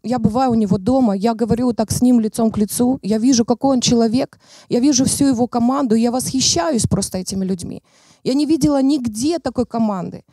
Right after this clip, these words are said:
Я лично тоже разговаривала с такими людьми, которые знают множество, э, церквей и миссий по всей земле. Они восхищены командой Апостола, они восхищены Апостолом,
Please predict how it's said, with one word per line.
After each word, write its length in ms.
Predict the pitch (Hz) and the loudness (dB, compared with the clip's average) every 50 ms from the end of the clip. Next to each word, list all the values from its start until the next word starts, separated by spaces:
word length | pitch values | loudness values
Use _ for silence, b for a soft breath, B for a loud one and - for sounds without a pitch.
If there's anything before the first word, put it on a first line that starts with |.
| _ - | _ -4
Я 180 | 233 226 196 b b b b b | -4 -4 -4 b b b b b
лично 420 | 220 285 311 - - 254 240 226 | -2 -2 0 0 -2 -2 -2 -2
тоже 320 | - 269 262 220 220 233 | -2 -2 -2 0 0 0
разговаривала 800 | 208 226 220 214 214 247 247 269 254 240 214 202 180 180 180 196 | 0 0 -2 -2 -2 0 2 2 2 2 2 0 0 0 -2 -2
с 60 | 196 - | -4 -4
такими 340 | - 208 - 226 202 190 | -6 -6 -4 -2 0 0
людьми, 320 | 190 190 202 190 208 214 190 | 0 0 0 0 0 0 0
которые 460 | - 233 - - 269 254 262 254 233 B B B B B | 0 -2 0 0 0 0 0 -2 -2 B B B B B
знают 380 | 208 202 254 294 302 269 - - | -2 0 0 0 0 -2 -2 0
множество, 880 | 247 254 269 320 330 311 294 233 247 233 185 - - - 202 180 175 b b b b b - | 2 2 4 4 4 2 2 2 0 0 -2 -4 -2 0 0 0 0 b b b b b -6
э, 140 | 202 220 | -4 -4
церквей 500 | - - 262 233 - 240 254 294 294 254 | -2 -2 -4 -4 -4 -2 -2 -2 0 -2
и 140 | - - 226 | -2 0 0
миссий 520 | 226 254 294 320 320 - - - 202 185 165 - | 2 2 2 0 -2 -2 -2 -2 -2 -2 -2 -2
по 80 | - - | -2 -2
всей 480 | - - - 269 269 254 214 - - | -2 -2 -2 -2 -2 -2 -2 -2 -2
земле. 500 | 202 196 247 240 240 240 247 226 202 175 - b b b b b | -2 0 0 0 2 2 0 0 0 -2 -6 b b b b b
Они 340 | - 202 233 269 285 302 285 | -2 2 2 4 4 2 2
восхищены 720 | 220 247 202 - - 269 254 - - 285 285 302 302 277 - | 2 2 0 0 0 0 0 0 0 0 0 2 0 0 0
командой 480 | - 226 220 220 208 185 180 180 180 | 0 0 2 2 2 0 -2 -2 -4
Апостола, 480 | 175 - 170 151 - - - - 104 - | -6 -6 -6 -8 -8 -8 -10 -10 -6 -2
они 180 | 202 240 254 | 0 0 2
восхищены 680 | 233 277 269 - - 285 - - - 285 277 302 320 294 | 2 0 0 0 0 0 0 0 0 0 0 0 2 0
Апостолом, 680 | 220 202 - 220 220 185 - - - - 151 95 - | 0 0 0 0 0 0 0 -4 -6 -8 -8 -10 -10